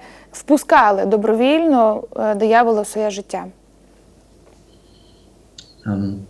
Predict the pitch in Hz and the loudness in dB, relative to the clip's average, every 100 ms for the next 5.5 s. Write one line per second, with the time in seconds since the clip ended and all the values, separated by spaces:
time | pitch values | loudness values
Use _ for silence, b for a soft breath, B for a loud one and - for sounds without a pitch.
0 | - 107 107 - - _ _ _ _ B | -6 -4 -4 -6 -18 _ _ _ _ B
1 | B B - _ _ _ 110 101 101 101 | B B -20 _ _ _ -6 -4 -6 -8
2 | - - 107 98 117 123 170 156 104 - | -12 -14 -8 2 4 6 4 2 0 -6
3 | - _ _ 110 98 95 - 104 110 107 | -18 _ _ -16 -14 -14 -10 -8 -4 -2
4 | 107 117 113 98 104 113 110 107 107 107 | -2 -2 -4 -4 -4 -4 -2 -4 -4 -6
5 | 104 107 107 104 | -6 -4 -4 -4